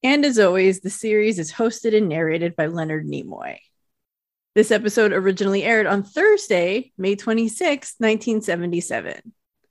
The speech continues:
And we mentioned that the previous episode on Atlantis had been the earliest production number, seven oh one.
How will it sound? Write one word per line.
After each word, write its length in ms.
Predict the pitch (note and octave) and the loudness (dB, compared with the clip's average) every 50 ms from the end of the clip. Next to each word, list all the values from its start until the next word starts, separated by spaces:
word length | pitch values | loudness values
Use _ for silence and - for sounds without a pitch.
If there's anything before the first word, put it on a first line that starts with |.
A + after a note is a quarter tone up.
| _ _ _ _ _ _ _ - | _ _ _ _ _ _ _ -2
And 100 | A3 A3+ | 0 0
we 80 | A#3+ | 2
mentioned 320 | B3 D#4 F#4+ F4 F#4+ F4+ E4 | 4 4 4 4 4 4 4
that 140 | D4+ C4+ | 4 2
the 60 | D4+ A#3 | 0 -4
previous 440 | - - C#4+ C#4 B3+ C#4 D4 - | -4 -2 -2 0 0 0 0 0
episode 460 | C#4+ C4 B3+ C4+ C4+ - C4 B3+ B3 A3+ | 0 -2 -2 -2 -2 0 2 2 2 2
on 180 | G3+ G3+ F#3+ | 0 0 -2
Atlantis 600 | F#3+ F3+ G3 A3+ B3+ B3+ B3+ B3+ B3+ C#4 - - | -2 -2 -2 -2 -2 -2 0 0 -2 -2 -2 -2
had 120 | A3+ F#3+ F#3 | -4 -2 -2
been 140 | F#3+ F#3 | -2 -2
the 160 | F#3 E3+ - - | -2 -4 -6 -4
earliest 520 | A3 A#3+ C4 C4+ C4+ C4+ C4 C4 - - | -2 -2 0 0 0 0 0 0 -2 -4
production 440 | - C4 B3 A#3+ A#3+ - B3 A#3 A3+ | -4 0 0 0 -2 -2 -4 -2 0
number, 320 | A3+ A3 G#3+ A3 A3 A3 | 0 0 2 2 2 0
seven 360 | A3 - - G3+ E3+ F3+ F3+ F3 | 0 -2 -6 -6 -4 -4 -2 -2
oh 80 | E3+ F3 | -2 -2
one. 560 | F3 G3+ A#3 A#3+ A#3+ A#3+ A#3 A#3 A#3+ A#3+ | -2 -2 0 0 2 2 0 0 -2 -4